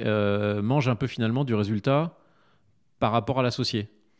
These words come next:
Et donc, quelquefois, ben, pour dire, ben, « Moi, je me paye tant, toi, tu te payes combien ? Est-ce que c'est justifié ? J'ai rapporté tant, t'as rapporté combien ? » et cetera.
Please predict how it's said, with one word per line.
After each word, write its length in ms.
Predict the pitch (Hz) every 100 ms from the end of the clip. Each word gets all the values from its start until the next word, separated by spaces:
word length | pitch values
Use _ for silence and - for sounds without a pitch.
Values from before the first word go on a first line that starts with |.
| - - _ -
Et 60 |
donc, 200 | 110 123
quelquefois, 640 | 123 107 113 - 156 165 165
ben, 260 | 113 110 104
pour 220 | 117 107
dire, 160 | 131
ben, « 120 | 113 107
Moi, 140 | 117
je 80 | 110
me 80 | 110
paye 200 | 131 127
tant, 200 | 131 131
toi, 140 | 113
tu 120 | -
te 60 | -
payes 160 | 117
combien ? 560 | 107 143 131 120 120 123
Est-ce 140 | 113
que 60 | 113
c'est 120 | -
justifié ? 560 | 98 107 - 135 120 120
J'ai 160 | 101
rapporté 400 | 101 101 113 143
tant, 320 | 135 123 127 120
t'as 140 | 110
rapporté 340 | 104 110 -
combien ? » 400 | 107 127 120 123
et 60 | 117
cetera. 400 | - 113 113